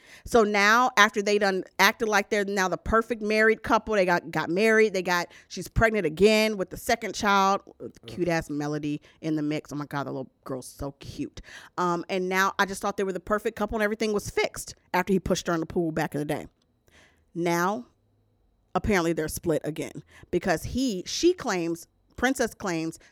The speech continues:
Speaker 1: that he left Vegas when they were there for the Soul Train Awards, left her eight months pregnant and the baby back in Vegas and left to go be with hoes or something like that. And so she puts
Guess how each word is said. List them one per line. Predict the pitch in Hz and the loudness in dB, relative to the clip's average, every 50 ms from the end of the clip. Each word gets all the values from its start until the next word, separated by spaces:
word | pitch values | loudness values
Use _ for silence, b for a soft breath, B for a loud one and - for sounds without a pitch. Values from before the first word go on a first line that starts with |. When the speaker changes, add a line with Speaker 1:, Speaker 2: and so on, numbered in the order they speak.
| b _ | b _
Speaker 1:
that | 190 175 170 - - | -4 -2 -2 -4 -8
he | - - - 247 240 233 226 | -12 -10 -8 -6 -4 -4 -2
left | 202 180 175 180 185 214 262 - - | -2 -2 0 0 0 0 -2 -4 -8
Vegas | 220 196 220 226 202 175 151 143 135 160 - - | -6 -2 0 0 2 2 0 -2 -2 -4 -4 -4
when | - 165 165 | -4 -2 0
they | 165 170 | 2 0
were | 170 165 | 0 0
there | 160 170 165 165 | 0 -2 -2 0
for | - | -2
the | 175 175 | -2 -2
Soul | - - 180 170 | 0 0 -2 -2
Train | - - 160 151 | -2 -4 -6 -4
Awards, | 147 147 147 143 143 143 143 - B B B B B - | -4 -4 -4 -4 -4 -4 -6 -6 B B B B B -6
left | 160 160 180 190 214 - - - | -2 0 0 0 0 -2 -8 -14
her | - - - 240 220 175 165 175 - - _ _ | -10 0 2 4 4 4 4 2 -2 -6 _ _
eight | - 165 175 | 0 0 2
months | 208 233 277 277 - | 2 2 0 0 0
pregnant | - 320 320 294 214 175 170 170 b b b b b _ | 0 0 2 2 2 0 -2 -2 b b b b b _
and | - 175 185 208 233 | -2 0 0 0 2
the | 226 | 2
baby | 240 262 254 214 180 165 160 165 b b b _ _ _ _ _ _ _ _ _ _ | 4 2 2 2 0 -2 -2 -4 b b b _ _ _ _ _ _ _ _ _ _
back | - 151 185 180 196 - - | 2 4 6 6 6 4 0
in | 214 208 | 0 0
Vegas | 208 208 196 170 - 156 147 151 - - | 2 2 0 0 0 -2 -4 -4 -4 -4
and | - 185 180 175 | -2 -2 0 0
left | 175 185 180 180 - | 0 0 0 -2 -4
to | - | -4
go | 185 185 175 165 | -2 -2 -2 0
be | 170 175 170 | 0 0 -2
with | 151 147 | -2 -2
hoes | 190 185 175 165 170 - | -2 -2 0 0 -2 -2
or | 131 | -6
something | - 143 131 113 | -8 -8 -6 -6
like | 101 120 - - | -8 -8 -10 -10
that. | 117 - - - B B B B B B - | -12 -14 -14 -18 B B B B B B -8
And | 190 180 | -6 -4
so | - 214 | -4 -4
she | 185 - 214 | -6 -6 -6
puts | - - 247 - | -4 -4 -4 -4